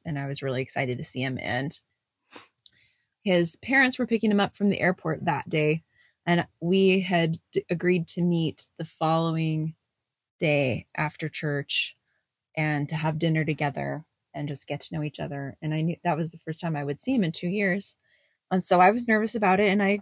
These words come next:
went across the hall asking help from those girls to pick out an out-, an outfit. And <laughs> Matt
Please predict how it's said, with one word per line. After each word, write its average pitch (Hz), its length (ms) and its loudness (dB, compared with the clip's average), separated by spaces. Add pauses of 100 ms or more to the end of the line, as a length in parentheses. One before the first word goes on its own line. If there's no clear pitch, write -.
went 220 160 0
across 208 300 -2
the 190 100 -4
hall 190 520 4 (640)
asking 190 440 2
help 190 320 2 (920)
from 180 180 0
those 175 260 0
girls 165 400 0
to - 120 -8
pick - 160 -10
out 151 140 -4
an 156 100 -6
out-, 151 180 -6 (160)
an 170 180 -2 (340)
outfit. - 680 -6 (640)
And 170 280 0 (180)
<laughs> - 180 -12
Matt - 840 -4